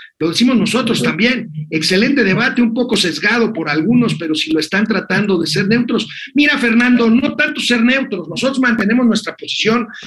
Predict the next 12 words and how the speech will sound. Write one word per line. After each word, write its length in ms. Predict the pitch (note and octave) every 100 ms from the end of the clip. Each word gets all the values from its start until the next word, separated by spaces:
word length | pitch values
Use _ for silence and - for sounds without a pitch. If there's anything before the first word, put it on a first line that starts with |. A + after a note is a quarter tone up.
| D3
y 100 | D#3
así 220 | D#3+ D#3 A3+
se 120 | A#3
lo 100 | F3+
dijimos. 360 | D#3 B3 A#3+ A#3 A3+ - -
Lo 220 | F3+ G3
que 140 | G3 F#3+
sí 520 | A3+ C#4+ C#4+ G#3+ - -
somos 500 | G#3+ B3+ B3 A3+ -
con 260 | F#3 F3
quienes 380 | D#3 E3 D#3+ D3+
invitamos 880 | D#3+ D3+ D3+ A3+ A#3+ C4+ - -